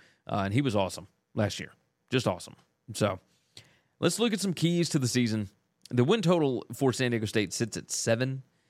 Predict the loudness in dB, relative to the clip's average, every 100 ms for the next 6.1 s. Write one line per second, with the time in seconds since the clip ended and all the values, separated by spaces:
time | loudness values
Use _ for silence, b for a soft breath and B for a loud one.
0 | _ _ _ _ _ _ _ -4 0 0
1 | 0 2 4 4 2 0 0 0 0 -2
2 | -2 0 0 0 0 0 0 0 0 0
3 | 0 0 0 -2 -2 -6 -2 -2 -2 0
4 | 2 2 2 -4 b b b -6 -2 0
5 | 0 0 -2 -2 0 0 0 -2 0 2